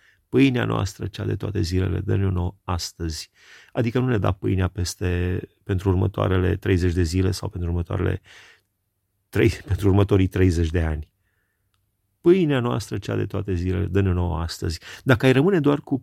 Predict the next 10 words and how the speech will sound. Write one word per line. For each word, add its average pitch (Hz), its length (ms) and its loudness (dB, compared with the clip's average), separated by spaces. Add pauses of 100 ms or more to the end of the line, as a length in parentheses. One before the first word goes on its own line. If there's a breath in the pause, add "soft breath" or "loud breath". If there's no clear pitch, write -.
pâinea 113 640 -2 (100)
cea 110 160 -6
de 98 100 0
toate 95 280 -4
zilele, 85 680 -6 (1500)
cum - 160 -6
ar 107 100 2
fi - 220 -6
inima 98 260 -4
ta? - 320 -14